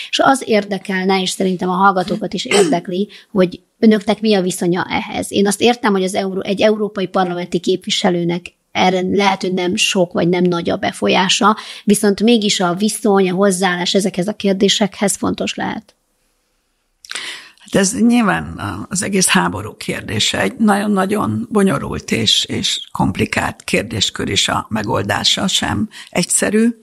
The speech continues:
Speaker 2: Ö, érthető, hogy az embereknek a biztonság az, az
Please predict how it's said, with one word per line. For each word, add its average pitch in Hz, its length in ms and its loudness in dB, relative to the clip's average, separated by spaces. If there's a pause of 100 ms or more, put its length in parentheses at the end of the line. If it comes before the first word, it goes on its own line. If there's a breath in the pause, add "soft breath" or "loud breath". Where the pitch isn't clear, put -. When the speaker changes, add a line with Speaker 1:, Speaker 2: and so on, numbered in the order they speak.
(640 loud breath)
Speaker 2:
Ö, 208 480 2 (1300)
érthető, 220 640 0
hogy 202 220 -4
az 190 120 0
embereknek - 640 -4
a 196 280 2
biztonság 90 800 0
az, 98 320 -2
az 113 280 -6